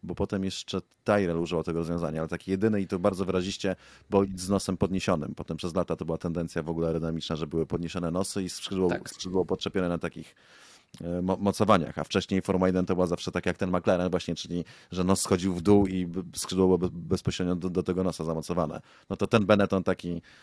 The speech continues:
Speaker 1: Schumacherowi z dziewięćdziesiątego trzeciego roku też bardzo mi zapadł w pamięci, bardzo go lubiłem. Potem można było jeszcze wymienić dużo samochodów. Myślę, że B M W, e, Zauber dwa tysiące osiem był też bardzo fajnym samochodem, ale, ale no te, te dwa mi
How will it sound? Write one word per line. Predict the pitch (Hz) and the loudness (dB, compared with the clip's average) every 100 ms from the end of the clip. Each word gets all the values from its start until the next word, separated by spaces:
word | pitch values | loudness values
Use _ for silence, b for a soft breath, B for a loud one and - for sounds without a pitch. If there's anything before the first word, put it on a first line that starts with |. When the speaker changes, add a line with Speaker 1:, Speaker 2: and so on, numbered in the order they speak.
| B | B
Speaker 1:
Schumacherowi | - 101 90 92 90 87 | -2 0 2 0 0 -2
z | |
dziewięćdziesiątego | 82 85 87 85 82 82 | -6 -6 -4 -4 -6 -8
trzeciego | - 85 85 | -8 -4 -4
roku | 85 85 | -4 -6
też | 76 | -4
bardzo | 82 78 82 | -6 -4 -6
mi | |
zapadł | 76 - - | -6 -8 -8
w | |
pamięci, | 82 80 78 80 | -6 -6 -6 -6
bardzo | 82 85 | -4 -2
go | 87 | -2
lubiłem. | 92 113 | 0 -2
Potem | - 139 | -2 -4
można | 143 127 | -2 -2
było | 113 | -2
jeszcze | 107 107 | -2 -2
wymienić | 104 110 | 0 2
dużo | 104 | 4
samochodów. | 98 92 87 87 - B B B B B | 2 0 0 -2 -6 B B B B B
Myślę, | 104 101 | -8 -2
że | 104 | 0
B | 98 98 | 2 2
M | 95 | 4
W, | 101 95 - _ _ _ - | 4 4 2 _ _ _ -10
e, | 95 92 | -8 2
Zauber | 104 90 92 | 4 4 2
dwa | 82 92 | 2 -2
tysiące | 92 92 | -2 -4
osiem | 85 85 | -4 -4
był | 82 | -6
też | 85 80 - | -4 -6 -4
bardzo | 82 76 78 | -6 -6 -6
fajnym | 85 80 | -6 -6
samochodem, | 82 82 80 85 85 | -6 -4 -4 -4 -6
ale, | - 82 78 78 78 | -6 -6 -6 -6 -8
ale | 78 76 71 - _ B B B B B B B | -8 -8 -12 -14 _ B B B B B B B
no | 101 | -2
te, | 98 107 | 0 4
te | 123 | 6
dwa | 110 101 | 8 6
mi | 95 90 | 4 -2